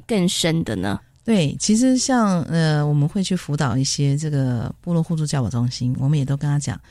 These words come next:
Speaker 2: 你们就是在部落里生活的小孩，
Speaker 1: 嗯。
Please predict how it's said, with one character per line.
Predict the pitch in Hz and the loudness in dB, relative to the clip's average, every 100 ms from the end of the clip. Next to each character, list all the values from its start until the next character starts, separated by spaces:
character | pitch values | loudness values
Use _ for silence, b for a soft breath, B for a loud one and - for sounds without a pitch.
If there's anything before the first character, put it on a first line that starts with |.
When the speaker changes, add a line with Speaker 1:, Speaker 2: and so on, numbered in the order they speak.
| b b b | b b b
Speaker 2:
你 | - | 2
们 | 151 147 | 4 4
就 | 160 208 | 2 0
是 | 185 - 175 135 - | 2 0 -2 -2 -4
在 | - 175 | -4 -2
部 | - 185 | 0 0
落 | 170 | 2
里 | 143 104 | 2 0
生 | - 156 | 2 2
活 | 156 123 | 2 0
的 | 127 | 0
小 | - 113 | -2 -4
孩， | - - _ - | -8 -14 _ -4
Speaker 1:
嗯。 | 214 190 | 0 2